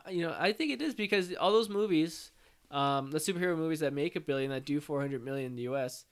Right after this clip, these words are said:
they don't make two hundred million in China. They make about a hundred million in China. Like, Civil War, I think, did a hundred mil.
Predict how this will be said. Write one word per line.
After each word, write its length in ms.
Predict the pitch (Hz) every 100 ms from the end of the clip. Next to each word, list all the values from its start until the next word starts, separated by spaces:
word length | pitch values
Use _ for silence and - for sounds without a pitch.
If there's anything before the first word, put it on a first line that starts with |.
| _ _
they 80 | 151
don't 120 | 170
make 180 | 165 156
two 140 | -
hundred 220 | 147 147 135
million 240 | 139 139
in 100 | 117
China. 420 | 127 123 113 - - _ _ _
They 100 | - 156
make 220 | 160 156
about 280 | 143 151 131
a 20 |
hundred 280 | 143 160 135
million 220 | 113 107
in 80 | 98
China. 300 | 107 101 98
Like, 280 | 135 123 -
Civil 340 | - 160 151
War, 260 | 139 139 151
I 80 | 147
think, 240 | 160 151
did 120 | 156
a 40 | 143
hundred 240 | 147 151
mil. 320 | 151 151 156